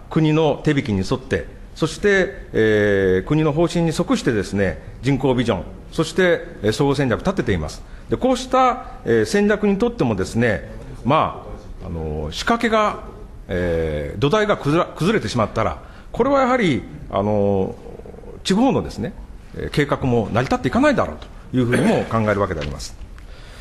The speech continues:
えー、資料三にはですね、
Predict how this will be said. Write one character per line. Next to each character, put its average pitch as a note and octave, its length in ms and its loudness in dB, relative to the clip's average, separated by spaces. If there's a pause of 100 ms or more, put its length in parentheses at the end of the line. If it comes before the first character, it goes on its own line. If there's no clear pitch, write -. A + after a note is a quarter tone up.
(440)
え A#2+ 380 4
ー、 - 60 -12 (680)
資 - 160 0
料 A#3 140 6
三 G3 300 2
に F#3 80 6
は C3+ 120 4
で D#2 100 -6
す - 120 -10
ね、 F2+ 240 0